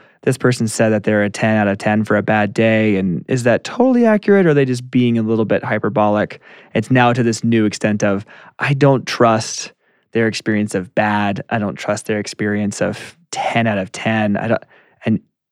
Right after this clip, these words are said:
so instead you are in this state that is really, yeah, interestingly predisposing you to ending up in higher states of anxiety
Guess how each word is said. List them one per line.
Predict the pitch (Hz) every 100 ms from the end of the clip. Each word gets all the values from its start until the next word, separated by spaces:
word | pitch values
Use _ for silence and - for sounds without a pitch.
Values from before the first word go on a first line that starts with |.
| _
so | - 113
instead | 107 - 120 113
you | 113 110
are | 110
in | 110
this | 110 117
state | - 110 110
that | 110 -
is | 123 127
really, | 143 123 -
yeah, | 135 131 - - 127 - - - _ _ _
interestingly | 135 139 135 127 123 113 104 - _ _
predisposing | - 123 120 165 - 123 127 120 104
you | 101 104 113
to | - 107 104 101 104 _ _ _ _
ending | 131 156
up | 185 196
in | 131
higher | 127 135
states | 135 135
of | 135
anxiety | 135 131 135 135 135